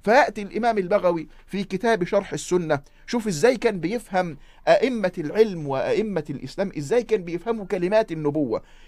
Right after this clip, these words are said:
يجي الإمام الق-، البغوي في كتاب شرح السنة لما جه عند الحديث ده بقى بيشرحه إزاي؟ بيقول لك: "هذا الحديث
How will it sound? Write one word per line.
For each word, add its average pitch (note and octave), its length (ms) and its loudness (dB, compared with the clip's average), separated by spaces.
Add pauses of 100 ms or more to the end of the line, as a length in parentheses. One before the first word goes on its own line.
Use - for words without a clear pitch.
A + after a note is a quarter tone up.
يجي A#3 280 -2
الإمام A#3 420 -2
الق-، G3 300 -2
البغوي E3+ 520 0
في D#3 140 -8
كتاب G#3 320 -2
شرح - 260 -10
السنة F3 460 -2 (260)
لما F3 320 6
جه A#3+ 260 2
عند A3 280 2
الحديث F#3+ 440 -2
ده G#3+ 120 4
بقى A3 200 6
بيشرحه E3+ 440 -2
إزاي؟ C3 360 2 (320)
بيقول A3 240 -2
لك: G#3+ 180 4
"هذا D#3 600 12
الحديث A2+ 480 -4